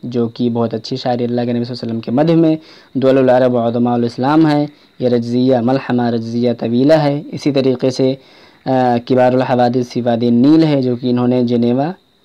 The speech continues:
के जो मुस्तशरिकीन का conference हुआ था, उसके अंदर इन्होंने पढ़ा था, वगैरह वगैरह। तो इनके बारे में कुछ ऐसी ही मोटी मोटी चीज़ें थी। अब हम आगे चलते हैं हाफिज़ के बारे में।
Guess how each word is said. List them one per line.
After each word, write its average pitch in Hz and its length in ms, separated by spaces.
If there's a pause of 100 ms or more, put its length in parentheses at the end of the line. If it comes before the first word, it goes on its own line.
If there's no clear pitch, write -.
(240)
के 120 340 (180)
जो 131 120
मुस्तशरिकीन 123 760
का 120 400 (120)
conference 143 480
हुआ 143 120
था, 123 120
उसके 120 200
अंदर 117 180
इन्होंने 117 300
पढ़ा 151 280
था, 160 220 (380)
वगैरह 247 300
वगैरह। 208 320
तो 208 100
इनके 185 160
बारे 185 160
में 180 120
कुछ - 220 (160)
ऐसी 139 220
ही 170 60
मोटी 208 220
मोटी 180 200
चीज़ें 156 300
थी। 151 220 (260)
अब 175 120
हम 185 120
आगे 185 200
चलते 185 260
हैं 190 180
हाफिज़ 123 360
के 208 80
बारे 202 240
में। 190 160